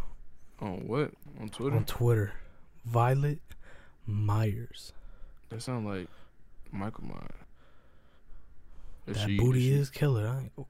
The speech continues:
Speaker 2: cap. Boy, I love
Speaker 1: The wh-, the
Speaker 2: Latinos,
Speaker 1: what is
Speaker 2: bro.
Speaker 1: what, nigga? Oh, she
Speaker 2: Violet.
Speaker 1: lock-, she, she lock out the, huh? Oh, okay. Hold up, hold up, hold up,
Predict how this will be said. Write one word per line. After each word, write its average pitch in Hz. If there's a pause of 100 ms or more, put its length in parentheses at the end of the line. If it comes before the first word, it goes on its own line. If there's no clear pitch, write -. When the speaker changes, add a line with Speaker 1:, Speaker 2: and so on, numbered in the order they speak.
Speaker 2:
cap. - (140)
Boy, 107
I 113
love 123
Speaker 1:
The 107
wh-, 113
the -
Speaker 2:
Latinos, 120
Speaker 1:
what 160
is 107
Speaker 2:
bro. 113
Speaker 1:
what, 185
nigga? 190 (300)
Oh, 123
she 113
Speaker 2:
Violet. 160
Speaker 1:
lock-, 143
she, 117
she -
lock 110
out 101
the, 104
huh? 165 (840)
Oh, 143
okay. 147
Hold 170
up, 127
hold 156
up, 156
hold 127
up, 127